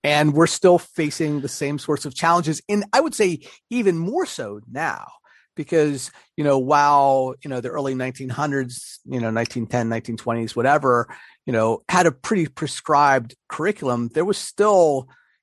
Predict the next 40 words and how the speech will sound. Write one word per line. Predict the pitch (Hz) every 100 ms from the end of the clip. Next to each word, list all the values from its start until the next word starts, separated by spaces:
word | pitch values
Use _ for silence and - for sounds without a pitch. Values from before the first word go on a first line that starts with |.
| -
you | 139
know, | 120 113 -
it's, | 131 - _ -
it's, | 151 - - _ _ _ _ _ _ _
we | 147 175
didn't | 214 175
have | 147 - - 190 165 123 120 -
the, | 131 123 110 -
the | 131 -
A | 131
P | 127 208
tests. | - 113 -
We | 127
didn't | 160 160
have | 156 170 165 165 151 135 127 - _
state | - - 147 135 -
cur-, | - -
like, | 147 131 - _
the, | 180 156 -
a |
state | - - 240 -
standards | - - 147 190 160 127
and | 127
state | - 156 -
curriculum. | - 143 185 147 113
That | 131
is | 277 214
a, | 165 123 - _ _ _
that's | - 311
a | 359
pretty | - 226
recent | 143 160 190 165 131 - -
thing | 160 214
in | 120 110
terms | - 131 127
of, | 123 120 113 110 -
you | 131
know, | 120
this | 113 185
is | 180 135